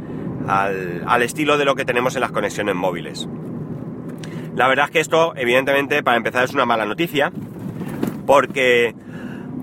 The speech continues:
<coughs> en prim-, en primer lugar, porque me da la sensación que es lo mismo que siento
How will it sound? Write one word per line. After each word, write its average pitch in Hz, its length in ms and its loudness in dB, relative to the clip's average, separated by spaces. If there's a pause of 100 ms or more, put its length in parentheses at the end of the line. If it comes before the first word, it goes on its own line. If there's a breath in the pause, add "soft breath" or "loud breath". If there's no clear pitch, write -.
(180)
<coughs> - 480 4
en - 1300 -4
prim-, 147 220 0
en 170 600 0
primer 196 260 2
lugar, 214 220 4
porque 180 200 0
me 156 100 2
da 160 100 2
la 180 80 2
sensación 170 600 0 (300)
que 131 80 2
es 151 60 4
lo 151 100 4
mismo 151 240 2
que 117 80 0
siento 127 500 0